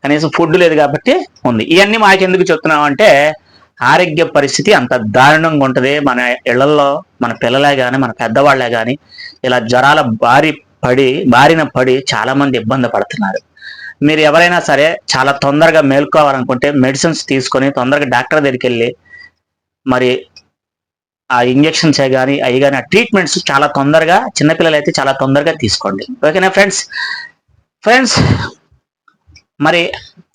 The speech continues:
ఆ రోజు నేను ఇబ్బంది అయ్యి, నెక్స్ట్ అంటే సండే కూడా నేను సెలవు పెట్టేశాను.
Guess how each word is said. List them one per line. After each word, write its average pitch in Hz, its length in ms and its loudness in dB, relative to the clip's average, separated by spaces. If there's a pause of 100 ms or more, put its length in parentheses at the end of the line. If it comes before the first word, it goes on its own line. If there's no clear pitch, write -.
(100)
ఆ 151 80 4
రోజు 170 240 2
నేను 160 280 0
ఇబ్బంది 151 380 0
అయ్యి, 151 380 -2 (100)
నెక్స్ట్ 143 340 -2 (140)
అంటే 143 400 0
సండే 139 320 2
కూడా 151 140 2
నేను 139 140 0
సెలవు 127 220 0
పెట్టేశాను. 135 580 -4